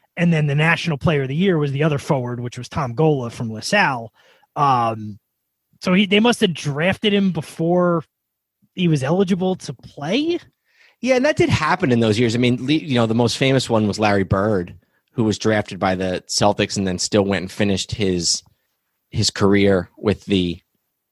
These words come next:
Speaker 2: with the, or, I'm sorry, fin-, finished college with Indiana State. That was when they went to the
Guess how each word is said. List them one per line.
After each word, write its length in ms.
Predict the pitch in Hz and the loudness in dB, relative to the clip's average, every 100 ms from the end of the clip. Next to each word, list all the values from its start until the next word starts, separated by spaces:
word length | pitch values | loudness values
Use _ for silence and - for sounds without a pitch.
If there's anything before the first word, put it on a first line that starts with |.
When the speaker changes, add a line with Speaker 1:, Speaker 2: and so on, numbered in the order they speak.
| _ _ _ _ _ _ _ _ _ _ _ - | _ _ _ _ _ _ _ _ _ _ _ -6
Speaker 2:
with 240 | 101 - | -6 -2
the, 120 | 95 | -2
or, 40 | 110 | 0
I'm 60 | |
sorry, 200 | - 104 | 0 -2
fin-, 340 | 90 - 127 117 | -2 -2 -2 0
finished 340 | - 113 - | 0 0 -2
college 340 | - 110 117 98 | 0 2 2 2
with 100 | 95 | 0
Indiana 360 | 101 98 92 | 0 -2 -4
State. 340 | 87 - 98 87 | -2 0 0 0
That 140 | 92 | 0
was 120 | 90 95 | 0 0
when 80 | |
they 80 | 90 | 0
went 180 | 90 85 | 0 -2
to 60 | 87 | -2
the 260 | 87 82 | -2 -4